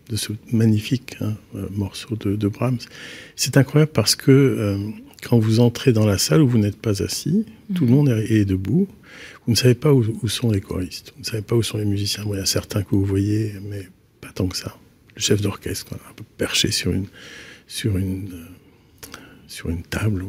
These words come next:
Speaker 2: Mhm.
Speaker 1: Et, et la musique arrive et vous êtes au cœur de la musique. Et, et, euh, je pense que, et c'est aussi pour ça qu'on entendait dans l'extrait que vous avez, euh,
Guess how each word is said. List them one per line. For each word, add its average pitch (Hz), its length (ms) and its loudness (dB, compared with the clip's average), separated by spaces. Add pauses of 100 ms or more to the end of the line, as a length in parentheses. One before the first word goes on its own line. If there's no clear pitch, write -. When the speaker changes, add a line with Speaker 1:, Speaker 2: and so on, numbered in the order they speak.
(120)
Speaker 2:
Mhm. 190 120 2 (680)
Speaker 1:
Et, 110 420 4 (800)
et 139 60 4
la 120 100 8
musique 127 400 4
arrive 139 260 4
et 135 60 6
vous 120 240 4
êtes 135 220 2
au 113 80 -6 (100)
cœur 127 320 6
de 117 140 0
la 101 100 0
musique. 101 520 -6
Et, - 280 -4
et, 104 220 2
euh, 110 180 -4
je - 180 -10
pense 143 220 4
que, 110 240 4 (460)
et - 20 -12
c'est - 120 2
aussi 127 180 0
pour 117 140 -2
ça 120 120 2
qu'on 117 160 4
entendait 101 480 4
dans 110 140 0
l'extrait 98 340 -2
que - 160 -8
vous 107 220 -2
avez, 104 300 -2 (720)
euh, 101 380 -4